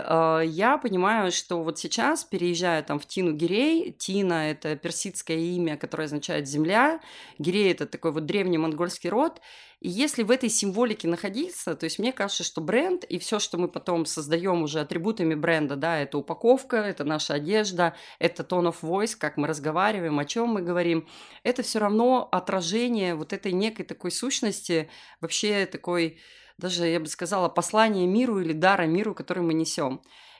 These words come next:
И сейчас, и вот для меня это был такой выход на новый уровень, и я поняла, что каждый человек может строить свой бренд вокруг экспертизы, может строить свой бренд вокруг, например, какого-то послания миру, но в конечном итоге, когда я задумываюсь о том, что это какое-то наследие, да, какой-то бренд,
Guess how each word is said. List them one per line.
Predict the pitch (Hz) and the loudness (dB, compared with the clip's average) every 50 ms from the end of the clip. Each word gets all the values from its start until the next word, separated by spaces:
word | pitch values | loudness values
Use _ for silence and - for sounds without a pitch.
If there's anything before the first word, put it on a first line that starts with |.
| _ - | _ -6
И | - 175 185 185 185 185 180 180 | -4 -2 -2 0 0 -2 -2 -2
сейчас, | 170 - 175 - - 247 311 359 381 - - - - - _ _ - | -2 -4 -2 0 2 2 2 2 0 0 -2 -4 -6 -8 _ _ -10
и | - - 170 - - - | -8 -6 -6 -8 -8 -8
вот | 240 175 175 - - | -8 -8 -8 -8 -8
для | - 151 165 | -4 -2 0
меня | 185 190 190 226 277 302 | 0 0 0 0 0 -2
это | 285 - 170 | -4 -4 -6
был | 170 202 202 | -8 -8 -8
такой | - 202 - 180 | -10 -6 -4 -4
выход | 170 214 208 - 180 - | -4 -4 -4 -6 -4 -2
на | 175 170 | 0 2
новый | 180 190 185 165 180 | 2 0 0 -2 -2
уровень, | 214 269 311 302 269 240 220 202 196 - | 0 0 0 0 2 2 2 0 0 -2
и | - | -2
я | 170 175 202 | -2 0 -2
поняла, | 208 - 196 190 190 202 214 240 | -2 -2 -2 -2 0 0 0 0
что | 226 - - 190 | -2 -2 -4 -6
каждый | 180 - 208 208 196 180 165 | -2 0 0 0 0 -2 -6
человек | - - 190 185 190 208 - | -4 -2 -2 -2 -2 -2 -2
может | - 185 185 175 170 160 | 0 0 0 0 -4 -6
строить | - - - 196 185 180 170 170 | -8 -6 -4 -2 0 0 0 -2
свой | - - 165 175 170 | -2 -2 -2 -2 0
бренд | 165 180 185 185 175 160 156 - | 2 2 2 4 2 2 0 -4
вокруг | - 143 165 165 - 170 170 160 - | -4 -4 -4 -4 -2 -2 -4 -4 -4
экспертизы, | 151 - - - - 170 - - - 285 320 294 254 254 240 220 220 - - - - _ | -8 -10 -8 -6 -6 -6 -4 0 2 2 2 2 2 0 0 0 -4 -8 -18 -20 -8 _
может | - 202 208 180 180 165 | 0 0 2 0 -2 -4
строить | - - - - 190 180 170 160 - | -6 -8 -6 -2 0 0 0 0 0
свой | - 160 170 | 0 0 0
бренд | 165 156 180 185 175 165 156 - | 0 2 2 2 2 2 0 0
вокруг, | 151 160 165 - 180 185 - 165 | -2 -2 -2 -2 -4 -4 -2 -2
например, | 156 143 - 160 156 165 160 156 156 | -2 -2 -2 -2 0 0 0 -2 -4
какого-то | - 151 143 - 170 156 160 160 147 | -6 -8 -4 -4 -2 -2 -4 -6 -6
послания | - - 160 - - 175 175 170 170 170 175 | -6 -6 -4 -4 -2 -2 0 0 2 2 2
миру, | 185 226 269 294 254 220 202 - - - - - - - - - | 2 2 2 2 2 2 0 -2 -8 -18 -20 -20 -20 -20 -12 -6
но | - 175 196 214 214 214 202 | -2 0 2 4 4 4 2
в | - | 0
конечном | - 214 208 247 254 233 - - 196 190 190 | 0 0 0 2 0 0 -2 -2 0 0 -2
итоге, | 190 - 262 302 349 262 214 208 | -2 -2 -2 -2 -2 -2 -4 -4
когда | - - 170 165 175 202 202 | -4 -4 -6 -2 0 0 0
я | 196 180 180 | 2 0 -2
задумываюсь | 170 165 160 196 196 196 180 170 165 - | -2 -2 -2 -2 0 0 0 -2 -2 -6
о | 156 | -6
том, | - 190 190 | -6 -4 -4
что | - - - | -4 -4 -6
это | - - 139 | -6 -4 -6
какое-то | - 160 - 185 175 - 180 | -6 -4 -4 -6 -4 -2 -2
наследие, | 165 170 160 - 208 220 269 311 262 226 208 175 160 147 | 0 -2 -2 -2 -2 -2 -2 0 0 0 0 0 0 -2
да, | 135 139 165 175 | -2 -2 -2 -2
какой-то | 165 - 143 - 165 - - 165 | -4 -6 -6 -6 -6 -4 -4 -2
бренд, | 156 175 196 214 240 247 247 - | 0 2 2 2 2 0 -2 -4